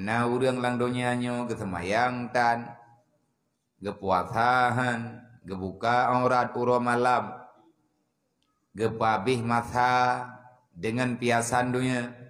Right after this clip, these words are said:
Hana merasa bersalah. Biasa dah. Asai udip ke buka. Hana semayang baik kita. Yang penting udip. Menyepakat ibadat musabah rakaat Arab hai.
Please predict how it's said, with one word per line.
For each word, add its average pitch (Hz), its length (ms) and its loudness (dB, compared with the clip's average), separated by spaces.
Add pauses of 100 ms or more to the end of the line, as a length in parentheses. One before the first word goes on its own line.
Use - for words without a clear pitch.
(120)
Hana 202 240 -2
merasa 202 320 -4
bersalah. 190 560 -2 (880)
Biasa 214 480 0
dah. 233 140 -4 (1900)
Asai 165 320 4
udip 190 340 6
ke 185 80 -2
buka. 196 240 -6 (640)
Hana 143 180 2
semayang 180 400 2
baik 202 320 -4
kita. 202 80 -4 (960)
Yang 143 140 0 (100)
penting 202 240 4
udip. 165 200 2 (3250)
Menyepakat 185 880 2
ibadat 180 400 2
musabah 175 480 2
rakaat 190 400 2
Arab 147 240 2
hai. 131 240 0